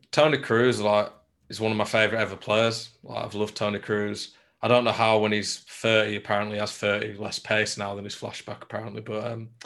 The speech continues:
card looks okay. It's reasonably priced for, I think E A have actually done a decent job in the last month or two of releasing fair-, fairly priced S B Cs, excluding the Icon ones.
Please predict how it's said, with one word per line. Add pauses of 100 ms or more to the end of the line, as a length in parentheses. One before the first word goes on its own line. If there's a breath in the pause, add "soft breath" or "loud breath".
(400 loud breath)
card
looks
okay. (520)
It's
reasonably
priced
for, (500)
I
think
E
A
have
actually
done
a
decent
job
in
the
last
month
or
two
of
releasing
fair-, (200)
fairly
priced
S
B
Cs, (500)
excluding
the
Icon
ones.